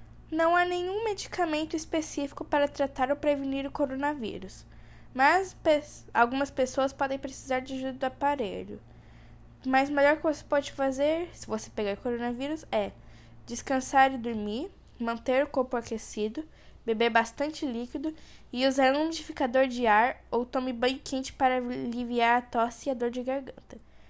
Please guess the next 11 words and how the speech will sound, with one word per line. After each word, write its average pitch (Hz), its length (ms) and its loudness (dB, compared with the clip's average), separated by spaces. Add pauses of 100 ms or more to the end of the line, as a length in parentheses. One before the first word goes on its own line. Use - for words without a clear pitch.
(300)
Além 370 300 4
disso, 294 380 -2
né, 220 180 2 (180)
nessa - 220 -6
época 208 320 0
de 214 100 -10
quarentena, 220 760 -2 (420)
hashtag 233 680 2
fique 294 280 -8
em 370 80 -6
casa. 202 420 -6